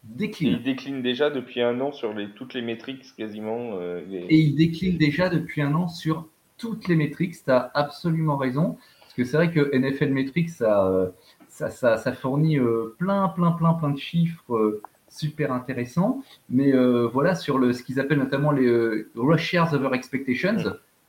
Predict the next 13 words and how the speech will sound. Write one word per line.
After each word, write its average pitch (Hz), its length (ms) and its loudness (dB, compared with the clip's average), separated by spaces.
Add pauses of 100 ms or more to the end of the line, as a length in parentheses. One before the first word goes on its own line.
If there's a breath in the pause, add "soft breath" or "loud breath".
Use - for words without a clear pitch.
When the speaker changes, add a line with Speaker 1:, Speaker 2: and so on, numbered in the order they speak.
(120)
Speaker 2:
c'est-à-dire, 127 400 2
euh, 120 380 4 (240)
ce - 160 -20
qu'il 143 240 4
aurait 139 220 4
couru 165 320 6
en 135 160 2
plus 190 240 2
de 127 60 -2
ce - 80 -8
qui - 100 0
était 135 160 0
attendu. 135 480 0